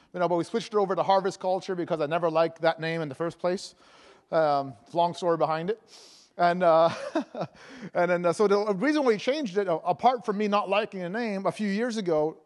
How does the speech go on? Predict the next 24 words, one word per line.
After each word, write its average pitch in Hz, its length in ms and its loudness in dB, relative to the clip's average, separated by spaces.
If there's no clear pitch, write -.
uh, 156 160 4
the 160 80 0
Lord 233 260 4
spoke 247 300 2
to 214 80 -10
me 190 80 -4
and 185 60 -4
he 180 40 -2
says, 160 200 -6
"John, 240 320 2
um, 185 120 -2
it's 160 120 -8
a 165 60 0
season 277 540 -4
in - 60 -4
the 190 80 6
body 247 340 2
of 220 140 0
Christ 202 340 2
where 190 100 -2
I'm 240 220 4
gonna 214 220 2
harvest 247 500 2
harvesters." 208 920 -2